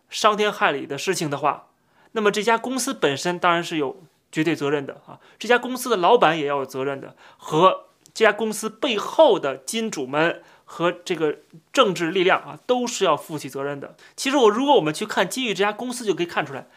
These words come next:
它的成立本身和这个，呃，权力就有，一直以来是有关系的，而且它的初衷就是为了赚钱，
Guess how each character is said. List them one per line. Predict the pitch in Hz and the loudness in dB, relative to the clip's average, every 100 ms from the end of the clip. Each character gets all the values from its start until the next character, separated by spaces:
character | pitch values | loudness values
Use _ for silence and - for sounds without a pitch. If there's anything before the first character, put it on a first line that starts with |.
| - _ | -20 _
它 | - | 0
的 | 269 | 2
成 | - - 190 | 0 -4 -4
立 | 269 226 | -2 -4
本 | - 135 | -4 -6
身 | 139 208 202 _ _ | -2 -4 -4 _ _
和 | _ - 165 180 202 | _ -10 2 6 6
这 | 202 | 4
个， | 160 151 139 - - _ | 4 2 0 -6 -20 _
呃， | - - - | -16 -14 -10
权 | - 151 165 | -2 0 0
力 | 214 | -2
就 | 151 160 | -2 -2
有， | 135 - | -2 -4
一 | 190 | -8
直 | 147 175 | -2 0
以 | |
来 | 139 131 | 0 -4
是 | 151 | -8
有 | |
关 | 139 165 160 | -4 -4 -4
系 | 156 | -6
的， | - - - - | -10 -16 -20 0
而 | 165 202 | 4 4
且 | 202 139 | 4 -4
它 | - 165 160 | -2 0 0
的 | 151 135 - _ | 0 -4 -6 _
初 | - 240 | -8 -2
衷 | 240 240 202 | -2 -2 -8
就 | - 247 151 | -2 0 0
是 | - | -6
为 | 135 139 | -6 -4
了 | 135 131 _ - | -4 -8 _ -4
赚 | 160 | -4
钱， | 135 139 143 | -4 -6 -6